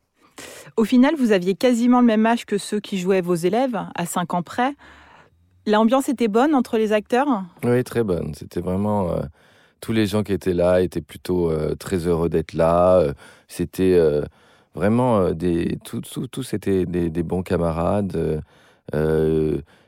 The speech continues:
Speaker 2: ils aimaient bien ce qu'ils faisaient, ils rigolaient. Bon, c'est, les, les plus jeunes, moi, j'avais, j'avais vingt-sept ans, mais j'avais déjà presque dix ans de, de métier. Donc, euh, j'étais peut-être un peu plus sérieux tout en, en m'amusant. J'avais pas beaucoup le temps, mais,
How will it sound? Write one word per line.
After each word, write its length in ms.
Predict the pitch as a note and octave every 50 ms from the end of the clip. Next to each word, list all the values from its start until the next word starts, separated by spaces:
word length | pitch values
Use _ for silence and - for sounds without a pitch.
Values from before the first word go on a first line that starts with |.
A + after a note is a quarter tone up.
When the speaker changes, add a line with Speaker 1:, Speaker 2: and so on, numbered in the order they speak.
| -
Speaker 2:
ils 180 | - F2 D#2+ F#2+
aimaient 180 | E2+ D#2+ E2
bien 220 | D2+ C2+ C#2+ D#2+ D#2
ce 80 | D2+
qu'ils 160 | - - E2 C#2
faisaient, 340 | C#2+ C#2 D#2 C#2+ D2 D#2+
ils 60 | D2+ C#2+
rigolaient. 580 | D2 D2+ C#2 D2 D2+ D2+ C#2+ C2 B1+ D2 D#2+
Bon, 220 | D2+ C#2+ C#2 D#2 D#2+
c'est, 160 | - F2+ - - - - - _ -
les, 140 | - F#2 -
les 160 | - G#2 G2+ F#2+
plus 180 | - - G#2+
jeunes, 220 | G2 F2+ A2+ G#2 G#2
moi, 180 | F#2 F2+ F2+
j'avais, 580 | E2+ D#2 F2+ D#2 C#2+ D#2+ D#2 D2+ C#2+ B1 G#1 G#1+
j'avais 420 | G#1+ B1+ A#1+ A1 B1+ A#1+ G#1 G1+ -
vingt-sept 400 | - C2 B1+ - - F2 - G#2
ans, 60 | G2+
mais 100 | F#2 D#2
j'avais 200 | C2 C#2+ C2 C#2
déjà 280 | C#2 C#2+ C#2 C#2+ D2 C#2 C2 A1+ -
presque 320 | - - D#2 D2 - - D2
dix 440 | D2 C2+ C2+ C2 C#2 D2 C#2+ - D#2+
ans 100 | D2+ D2
de, 240 | C#2+ C#2 C2+ -
de 140 | - - -
métier. 420 | D2+ C#2+ C#2+ D2 - - - G2+ G2
Donc, 240 | F#2 E2 D2+ - - _ - - - - - _ _ - -
euh, 440 | B1 B1+ B1+ B1+ A1+ A1+ A#1+ G#1+ G#1 A#1
j'étais 320 | A#1+ - D2+ D2+ - - D#2+
peut-être 320 | - - D#2 D2 - - - -
un 140 | - F#2+ F2+
peu 140 | - F#2+ E2
plus 160 | - E2+ E2
sérieux 420 | - - E2+ D2+ E2 F2+ G#2+ A#2
tout 180 | G#2+ - - -
en, 60 | D#2 D2 C#2
en 40 | C#2+
m'amusant. 640 | D2 D2 D2 D#2 D#2 D#2+ D#2+ D2+ E2+ F#2+ G2+ G#2+ - _ _ _ -
J'avais 180 | D2 D2+ C#2 C2+
pas 140 | - - D2
beaucoup 240 | D2+ D2 - D#2+ D#2
le 60 | C#2+
temps, 160 | - G#2 G#2+
mais, 180 | G#2+ F2 C#2+